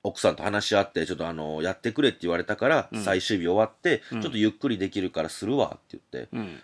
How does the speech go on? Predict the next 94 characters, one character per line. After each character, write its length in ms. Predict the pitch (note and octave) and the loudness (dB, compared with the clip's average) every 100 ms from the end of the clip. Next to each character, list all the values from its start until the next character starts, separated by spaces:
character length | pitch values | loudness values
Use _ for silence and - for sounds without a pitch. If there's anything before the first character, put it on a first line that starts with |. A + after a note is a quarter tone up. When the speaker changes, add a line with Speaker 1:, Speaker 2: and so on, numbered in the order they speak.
| - | -4
Speaker 1:
そ 100 | C#3 | 0
れ 100 | D3 | 0
が 100 | E3 | 0
十 400 | G#2+ F2 G2 G2 F#2+ | -4 -2 0 2 0
二 120 | G2+ | 0
時 120 | G2 | 0
前 220 | B2+ C#3+ | 2 2
で 80 | D#2+ | 0
す 120 | - | -8
よ。 80 | C#2+ - | -14 -14
Speaker 2:
う 20 | |
ん。 40 | - | -6
Speaker 1:
十 80 | |
一 140 | F2+ F2+ | -6 -2
時 80 | G2+ | 0
ぐ 80 | A#2+ | 0
ら 100 | E2 | -2
い 60 | |
ね。 180 | G#2 B2+ _ _ _ - | -6 -10 _ _ _ -8
ほ 80 | A#2+ | -4
な、 140 | G2 - - - | -4 -6 -20 -6
あ 100 | G2+ | 0
の、 80 | G#2+ | 2
私 280 | A#2 C3+ | 2 2
は 100 | C#3 | 2
大 240 | G2+ C#3 G#3 | 2 2 2
浴 200 | B3 A2 | -2 0
場 140 | F#2+ | 0
が 80 | D2+ | 2
あ 20 | |
る 80 | D2+ | -2
ね、 60 | B2+ | -4
ホ 80 | A#2 | -2
テ 80 | A2 | 0
ル 80 | |
だ 60 | F#2 | 0
っ 20 | |
た 100 | D#2+ | 0
か 100 | F2 | -2
ら、 100 | C3 | -2
「私 40 | A#2 | 0
大 200 | C3+ A3 | 0 0
浴 180 | C#4 | -2
場 60 | B3+ | 0
行 40 | G2 | 0
っ 40 | |
て 80 | F2+ | 0
く 80 | G2 | 0
る 80 | |
わ」 140 | C#2+ - | 0 -4
っ 20 | |
て 80 | - - | -14 -20
言 80 | - | -18
っ 40 | |
て。 40 | - | -10
Speaker 2:
う 60 | C3+ E2 | -10 -8
ん。 20 | - | -4
Speaker 1:
「お 60 | |
風 120 | C3 G#3+ | 0 4
呂 100 | - | 2
好 80 | |
き 100 | - | 2
や 80 | A2 | 0
か 80 | - | 0
ら 40 | G#1+ | -4
私」 260 | - - G#1 - | -4 -10 -10 -12
っ 20 | _ | _
て 100 | - _ | -20 _
言 80 | - | -20
っ 20 | |
て。 40 | _ - | _ -8
「お、 160 | G2 F#2+ | -2 -2
行 80 | |
っ 20 | F2+ | -2
て 120 | G#2+ | -6
き、 80 | G2 | -6
行 100 | - | -8
っ 20 | |
て 120 | D#2 | -14
き」 280 | - D2+ C#2+ | -10 -10 -10
っ 20 | |
て 100 | - | -14
言 20 | - | -20
っ 40 | - | -18
て。 80 | - _ - - - - _ - - | -20 _ -20 -20 -20 -20 _ -10 -10
あ 20 | |
の、 300 | C#2+ - A#1+ | -10 -12 -10
行 100 | - | -10
っ 20 | - | -6
た 100 | - | -6
ん 40 | |
で 60 | - | -8
す 100 | |
よ。 80 | - | -18